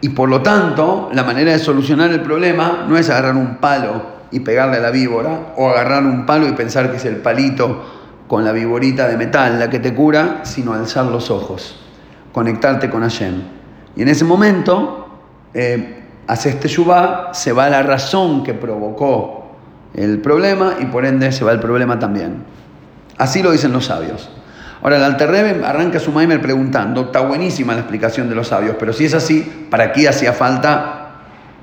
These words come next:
el asta con la víbora? Básicamente, el Alter Rebbe se aprende, se atreve a preguntar la pregunta que el Ibn Ezra dice: mejor no preguntar para no llegar a respuestas tontas, pero el Alter Rebbe sí llega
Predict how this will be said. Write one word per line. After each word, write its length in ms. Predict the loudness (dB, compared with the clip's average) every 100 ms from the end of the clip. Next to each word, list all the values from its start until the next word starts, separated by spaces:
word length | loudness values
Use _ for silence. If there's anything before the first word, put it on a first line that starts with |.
| -6
el 160 | 0 2
asta 360 | 2 0 0
con 120 | 0
la 80 | 0
víbora? 680 | 2 4 2 0 -6 -10 -16 -20 -20 -20 -4
Básicamente, 560 | 0 2 2 2 2 2
el 80 |
Alter 220 | 2 2 2
Rebbe 200 | 2 2
se 100 | 2
aprende, 680 | 0 2 2 2 2 0 0
se 160 | 2
atreve 440 | 0 2 2 4 4
a 100 | 2
preguntar 500 | -2 -2 -2 -2 -2
la 140 | -2
pregunta 480 | -4 -4 -4 -2 -2
que 100 | -2
el 80 | -4
Ibn 220 | -4 -2
Ezra 320 | -2 -2 -2
dice: 240 | -2 -2 -4
mejor 260 | -4 -4
no 100 | -2
preguntar 440 | -2 -4 -2 0 0
para 140 | 0
no 120 | -2
llegar 260 | -2 2 2
a 440 | 2 -2 -10 -12
respuestas 440 | -10 -2 -2 -2 0
tontas, 480 | 2 2 4 2 0 -6 -14 -20 -6
pero 180 | 0 2
el 60 |
Alter 180 | 2 0
Rebbe 400 | 2 2 2 -2
sí 200 | -4 0
llega 400 | 0 0 -2 -4